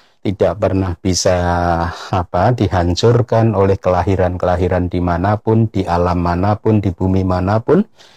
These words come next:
Sada bodhisatwa untuk terus berjuang mencapai kebudaan tidak akan pernah hancur.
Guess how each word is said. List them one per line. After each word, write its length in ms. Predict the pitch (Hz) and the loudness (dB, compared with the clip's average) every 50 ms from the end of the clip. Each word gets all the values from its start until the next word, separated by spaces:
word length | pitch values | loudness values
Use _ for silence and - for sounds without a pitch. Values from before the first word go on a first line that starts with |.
| _ _ _ _ - | _ _ _ _ -12
Sada 560 | - - 107 98 95 - _ - - 123 135 | -6 -4 -2 -2 -4 -4 _ 0 2 2 2
bodhisatwa 1040 | - 117 101 - - 98 - - - 101 95 - - - 92 92 92 98 120 139 - | 2 0 -2 0 0 -4 -4 -2 -2 -2 -2 -2 -4 -4 -2 0 0 0 0 -2 -2
untuk 400 | - 98 95 - 98 82 - - | -2 -2 -2 -2 -4 -8 -4 -2
terus 240 | 98 101 - - | -2 -2 -2 -2
berjuang 1040 | - - - 87 - _ _ - - 101 104 117 127 131 131 131 127 127 - - - | -6 -4 -4 -4 -6 _ _ -4 0 2 4 4 4 4 4 2 -2 -2 -6 -8 -4
mencapai 480 | 104 101 95 92 - 92 90 - 92 85 | -2 -2 -2 0 -2 -4 -4 -4 -6 -6
kebudaan 720 | - - 87 - 87 85 - 90 87 80 85 98 113 110 | -6 -8 -8 -6 -8 -6 -2 -2 0 0 0 0 0 0
tidak 460 | 104 98 92 - 92 82 78 76 - | 0 0 -2 0 -2 -2 -2 -2 -4
akan 180 | - 92 95 95 | -4 -4 -4 -4
pernah 400 | 87 87 85 85 87 110 120 - _ _ _ _ _ _ _ _ - 151 | -4 -4 -4 -2 -2 -4 -4 -6 _ _ _ _ _ _ _ _ -10 -8
hancur. 480 | 147 147 143 - - - - - 90 | -6 -6 -8 -10 -8 -10 -10 -10 -10